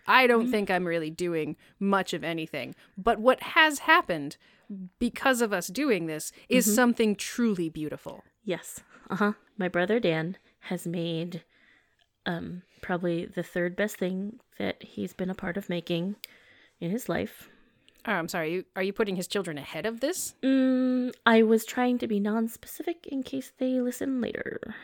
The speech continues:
Speaker 1: Coward.
Speaker 2: Dan made some fan art of, uh, Amber's, um, Tales from Brooklyn from last week. And, uh, go to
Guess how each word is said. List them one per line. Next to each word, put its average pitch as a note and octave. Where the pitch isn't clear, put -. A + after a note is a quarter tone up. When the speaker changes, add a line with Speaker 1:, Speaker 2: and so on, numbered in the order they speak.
Speaker 1:
Coward. D3
Speaker 2:
Dan G#3
made G#3+
some G3
fan F3+
art F3
of, F3
uh, E3+
Amber's, F3
um, E3+
Tales E3+
from E3+
Brooklyn F3
from F3+
last E3+
week. F#3
And, F#3+
uh, F#3+
go F3+
to F3